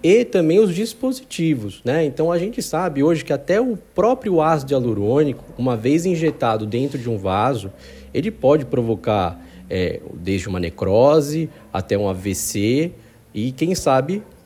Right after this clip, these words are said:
problemas mais graves, né? Então, independente do material, ele utilizado com dispositivo incorreto, seja P M M A, ácido hialurônico, silicone, bioestimulador,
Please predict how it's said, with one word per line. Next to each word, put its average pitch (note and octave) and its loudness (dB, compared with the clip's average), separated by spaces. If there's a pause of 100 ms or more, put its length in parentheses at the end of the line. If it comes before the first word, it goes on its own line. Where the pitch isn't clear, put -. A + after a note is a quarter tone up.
(240)
problemas D#3+ 2
mais F3+ -2
graves, A#2 0
né? A2+ -2 (220)
Então, E3 2
independente E3 2
do C#3+ -6
material, B2+ 0
ele A2+ -2
utilizado B2 -2
com D#3+ -4
dispositivo B2 -4 (340)
incorreto, C3 2 (280)
seja D#3 0
P G3 -2
M D#3+ 2
M A#2+ 2
A, D3 2
ácido A2 -2
hialurônico, A#2 2
silicone, B2 2
bioestimulador, A#2 2